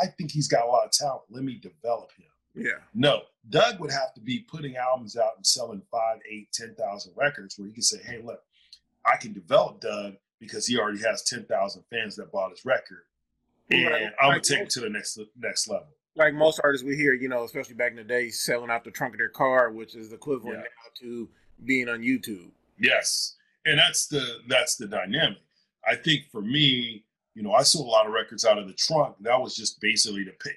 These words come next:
Speaker 1: to cover my expenses
Speaker 2: Yeah.
Speaker 1: to, to go promoting and all that stuff and do videos and stuff like that. But what the, the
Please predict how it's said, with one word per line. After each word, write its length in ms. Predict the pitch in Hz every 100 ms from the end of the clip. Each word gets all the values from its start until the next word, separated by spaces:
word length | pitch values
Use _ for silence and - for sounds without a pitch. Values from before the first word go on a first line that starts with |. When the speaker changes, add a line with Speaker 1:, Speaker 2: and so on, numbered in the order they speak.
| -
Speaker 1:
to 80 | 104 -
cover 260 | 131 117
my 180 | 104 98
expenses 880 | 95 - 131 113 110 104 98 90 -
Speaker 2:
Yeah. 180 | 101 101 _ - -
Speaker 1:
to, 500 | 123 107 101 98 95 -
to 340 | 117 101 95 92 _ _ -
go 160 | 113
promoting 800 | 107 107 110 110 104 101 98 98 92
and 80 | 95
all 200 | 98 98
that 180 | 101 -
stuff 300 | - 104 -
and 100 | 95
do 140 | 98
videos 540 | 87 104 101 95 - 90
and 80 | -
stuff 420 | - 202 - -
like 220 | 101 -
that. 300 | 214 190 - - _ _ _ -
But 260 | 127 120
what 280 | 117 110 -
the, 160 | 110 104 -
the 120 | 107